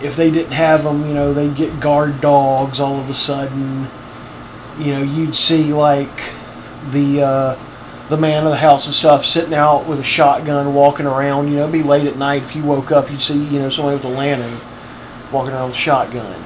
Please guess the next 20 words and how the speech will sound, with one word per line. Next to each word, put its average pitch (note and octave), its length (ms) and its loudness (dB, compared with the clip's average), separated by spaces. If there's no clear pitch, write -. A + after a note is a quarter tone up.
And D3 160 0
he E3 80 2
knew E3 220 0
some D3+ 180 -2
people D3+ 400 -2
who C#3+ 220 2
had C#3+ 160 0
be-, C#3+ 280 -6
who D3 120 2
had C#3+ 120 2
befriended D3 440 -2
some D3 120 -2
of C3+ 60 -4
the B2+ 60 -10
people C#3 280 -2
that A#2 80 -8
lived C#3+ 200 2
in C#3 60 -2
the C3 140 -4
house C3 300 -2